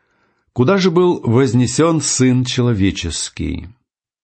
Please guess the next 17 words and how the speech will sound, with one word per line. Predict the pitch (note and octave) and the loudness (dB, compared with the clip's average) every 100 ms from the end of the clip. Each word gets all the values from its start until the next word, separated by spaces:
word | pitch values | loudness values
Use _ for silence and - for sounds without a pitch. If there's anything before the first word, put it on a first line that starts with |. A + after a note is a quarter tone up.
| - | -10
Вы | E2 G2 | -2 0
ответите: | F2+ E2+ F#2 F#2 A2 - C#3+ - _ | 0 0 -2 -2 -4 -4 -4 -6 _
"На | F2+ F#2 | -4 -4
крест". | - B2+ E3 - - _ _ _ _ _ _ - | 0 -2 -2 -6 -12 _ _ _ _ _ _ -4
И | A#2+ A#2+ - | 0 -2 0
Он | C3+ C#3+ C3 B2+ | 0 2 -2 -2
умирал | C#3 B2 G#2+ A2 D3+ D3+ F#2+ D#2+ D#2+ | 0 2 2 2 2 2 0 -2 -4
на | E2+ F#2+ | -2 -2
таком | F#2+ G2+ - D3+ F3+ D#3+ | -2 -4 -2 -2 -2 -4
же | E3 | -6
кресте, | - D#3 C#3 - D#3+ D#3 | -4 -6 -6 -4 0 0
что | A#2 - A2+ | 0 -4 -2
и | A2 | 0
разбойники. | G2+ E2 D#2 G#2+ A#2 F#2+ D#2 - - _ _ _ _ _ _ _ _ _ _ _ _ | 0 -2 -2 0 2 0 -4 -8 -18 _ _ _ _ _ _ _ _ _ _ _ _
Они | - E3+ | -2 2
были | G3+ G#3+ | 2 2
виновны | G3 G3+ G3 E3 A2 D#2+ D2 G#2 | 2 2 2 2 0 -2 -6 -10